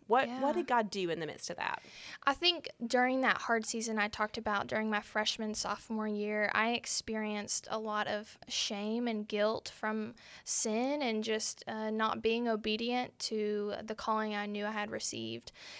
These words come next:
Speaker 2: And I think when I look back at that, um, I'm so thankful how the Lord used that to teach me more about His grace.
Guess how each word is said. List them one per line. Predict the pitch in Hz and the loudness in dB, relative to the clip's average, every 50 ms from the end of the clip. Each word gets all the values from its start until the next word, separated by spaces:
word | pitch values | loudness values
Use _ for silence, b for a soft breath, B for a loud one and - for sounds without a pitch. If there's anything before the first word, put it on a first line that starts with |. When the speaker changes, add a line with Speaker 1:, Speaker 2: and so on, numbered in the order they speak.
| B B B | B B B
Speaker 2:
And | - 226 220 220 214 208 | -2 0 2 2 2 4
I | - 226 | 2 2
think | 220 - 240 233 220 220 | 2 0 0 0 0 0
when | - - 226 220 | -2 0 2 2
I | 214 214 | 2 2
look | 214 220 220 220 - _ | 2 2 0 -2 0 _
back | 220 214 220 226 - | 4 4 4 4 0
at | 208 220 - | -6 -6 -4
that, | 214 202 196 202 202 202 - B B B B B B B B B - | -4 -2 0 0 0 0 -2 B B B B B B B B B -6
um, | 220 214 214 214 214 214 - | -4 -2 -2 -2 -2 -2 -2
I'm | 226 233 | -2 0
so | - - 233 226 | 0 0 0 0
thankful | - - 220 220 - 233 226 | 0 0 -2 0 0 -2 0
how | 233 220 220 | 2 0 0
the | 220 214 | 0 -2
Lord | 214 226 220 220 214 208 | -2 0 0 0 0 -2
used | 208 208 214 226 233 - - | -4 -4 -4 -4 -4 -2 -2
that | 302 311 - - | -2 -2 -2 -4
to | 247 226 | -6 -6
teach | - - 233 220 - - | -6 -6 -6 -6 -6 -4
me | 226 220 | -2 -2
more | 220 214 214 214 214 | 0 0 0 0 0
about | 214 214 214 202 - 226 | 0 -2 -2 -4 -4 -4
His | 226 208 220 | -4 -6 -6
grace. | - - 202 196 196 214 254 311 - - - - - - | -6 -4 -2 0 2 2 0 0 -2 -2 0 0 0 -2